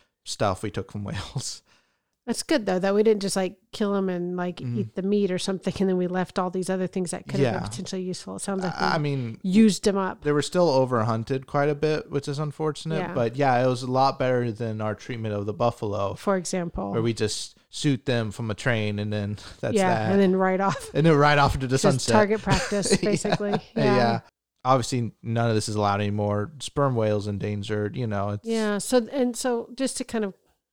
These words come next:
Speaker 2: sorry, circle back real quick, because we're talking about an industry here. We're not talking about cultural, tribal, you know, people going out and hunting
Speaker 1: Yeah,
Speaker 2: whales
Speaker 1: we're
Speaker 2: for food
Speaker 1: talking
Speaker 2: or whatever. We're
Speaker 1: about
Speaker 2: talking
Speaker 1: a
Speaker 2: about industry.
Speaker 1: in-, industrialized, uh,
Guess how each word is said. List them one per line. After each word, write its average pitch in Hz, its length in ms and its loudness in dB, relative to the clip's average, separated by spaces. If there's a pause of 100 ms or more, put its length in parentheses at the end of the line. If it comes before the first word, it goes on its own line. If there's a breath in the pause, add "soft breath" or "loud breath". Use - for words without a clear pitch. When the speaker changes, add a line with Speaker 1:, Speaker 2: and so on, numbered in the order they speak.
(120)
Speaker 2:
sorry, 220 200 0
circle 220 300 -2
back 196 260 -2
real 202 120 0
quick, - 320 -4 (200)
because 196 440 -2 (300 loud breath)
we're 226 80 2
talking 208 360 -2
about 185 240 -2 (100)
an 220 160 6
industry 190 480 2
here. 190 240 -2
We're 196 60 0
not 202 220 -2
talking 196 320 -6
about 185 300 -6
cultural, 190 760 -2 (540 soft breath)
tribal, 190 640 0 (120)
you 226 120 2
know, 190 120 2
people 190 400 -2
going 190 260 0
out 180 120 0
and 180 140 0
hunting 185 380 -2
Speaker 1:
Yeah, 180 60 -2
Speaker 2:
whales 131 420 6
Speaker 1:
we're 127 60 2
Speaker 2:
for - 60 0
food - 40 2
Speaker 1:
talking - 280 4
Speaker 2:
or - 40 4
whatever. 113 240 2
We're 208 60 6
Speaker 1:
about 202 100 4
Speaker 2:
talking 202 160 2
Speaker 1:
a 202 40 4
Speaker 2:
about 185 240 -2
industry. 180 680 -2
Speaker 1:
in-, 120 60 -4
industrialized, 110 1200 0 (480 soft breath)
uh, 104 320 2